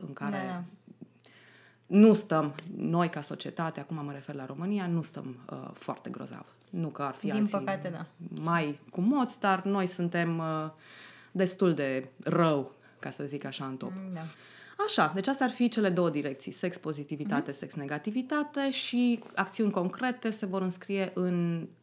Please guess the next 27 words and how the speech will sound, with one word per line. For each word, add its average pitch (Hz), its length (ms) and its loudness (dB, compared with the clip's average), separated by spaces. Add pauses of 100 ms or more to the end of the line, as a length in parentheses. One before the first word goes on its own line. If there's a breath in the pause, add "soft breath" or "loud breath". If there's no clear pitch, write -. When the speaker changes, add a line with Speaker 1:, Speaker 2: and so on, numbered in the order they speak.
(220)
Speaker 1:
zona 165 320 -4
cercetării. 214 680 -4 (580 loud breath)
Deci 180 180 -4
eu 196 80 0
sunt 180 260 -2
sociolog 160 480 -6
și - 120 -12
sunt 160 180 -8
în 151 60 -10
continuare 160 400 -6
interesată 151 500 -8
de 143 80 -8
a 139 40 -8
face - 220 -10
cercetare 185 640 -4
în 156 140 -4
domeniul 151 520 -4
atitudinilor, 151 720 -6
valorilor, 147 680 -8 (120)
uh, 151 260 0
comportamentelor 190 760 0
efective 160 500 -4
în 160 200 -4
relații. 147 560 -8
Speaker 2:
Mhm. 220 280 2 (520 loud breath)
Speaker 1:
Vom 190 260 0
avea, 185 720 0